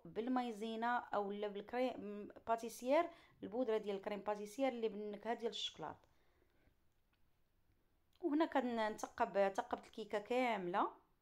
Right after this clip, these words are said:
ومن بعد كبيت هاد الصوص من الفوق، غادي نسرحها مزيان من الجوانب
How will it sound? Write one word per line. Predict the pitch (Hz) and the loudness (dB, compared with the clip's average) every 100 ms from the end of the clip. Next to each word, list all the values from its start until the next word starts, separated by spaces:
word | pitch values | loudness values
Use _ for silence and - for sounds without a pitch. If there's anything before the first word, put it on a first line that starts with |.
| _ _ _ - _ _ _ | _ _ _ -20 _ _ _
ومن | 285 302 262 226 | 2 4 2 2
بعد | 208 277 262 - - _ - | 4 4 4 -4 -20 _ -10
كبيت | 208 170 233 226 | -8 -4 -6 -2
هاد | 208 | -4
الصوص | 202 - 214 208 | -4 -4 -4 -2
من | 202 | -6
الفوق، | 190 185 233 254 - | -6 -4 4 4 4
غادي | 208 214 | 0 0
نسرحها | 202 196 214 - | -4 -4 -4 -4
مزيان | 214 170 202 226 247 247 | -6 -6 -4 0 0 -2
من | 220 | -4
الجوانب | 208 185 185 180 185 262 | -6 -4 -2 -2 -2 -2